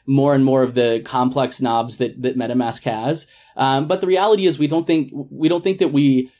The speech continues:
our intent is never to go and pound, like, head to head with MetaMask on their feature set. It's to build the one that we think is for the future. And I think in most cases, the way that a lot of people are using,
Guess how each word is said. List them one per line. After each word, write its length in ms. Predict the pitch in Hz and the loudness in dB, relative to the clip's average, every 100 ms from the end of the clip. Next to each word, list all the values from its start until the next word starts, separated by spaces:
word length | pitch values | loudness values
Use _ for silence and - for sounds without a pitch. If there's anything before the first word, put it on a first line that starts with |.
| _ _ | _ _
our 160 | 180 220 | 0 0
intent 280 | 196 190 | -2 -4
is 140 | 185 143 | -4 -2
never 220 | 143 143 | 0 0
to 80 | 135 | 0
go 200 | 139 127 | 2 2
and 120 | 117 | 0
pound, 320 | - 131 135 | -6 -4 -2
like, 160 | 135 123 | -4 -4
head 240 | - 135 | -4 -4
to 60 | 127 | -4
head 200 | 127 127 | -2 -4
with 160 | 120 | -4
MetaMask 500 | 117 117 127 127 127 | -4 -2 0 0 -4
on 140 | - 117 | -6 -4
their 180 | 113 107 | -4 -6
feature 360 | - 104 127 | -10 -8 -6
set. 340 | 127 151 165 _ _ _ | -2 -2 -2 _ _ _
It's 160 | 131 - | -8 -2
to 80 | 160 | 0
build 200 | 165 165 | 0 0
the 80 | |
one 140 | 156 151 | 0 2
that 60 | |
we 120 | 131 127 | 2 0
think 180 | 131 | 0
is 80 | 123 | -2
for 120 | 127 | -2
the 100 | 113 | -4
future. 340 | - 117 127 151 | -4 -6 -2 0
And 80 | 139 | 0
I 80 | |
think 180 | 139 165 | 0 0
in 120 | 156 | 2
most 260 | 131 139 139 | 4 2 2
cases, 320 | 139 135 131 | 0 0 -2
the 80 | 127 | -2
way 160 | 120 120 | 0 0
that 80 | |
a 20 | 120 | 2
lot 220 | 113 117 | 0 0
of 60 | |
people 200 | 120 127 | -2 -2
are 80 | 123 | -2
using, 540 | 110 107 113 120 113 | -2 -4 -2 0 -2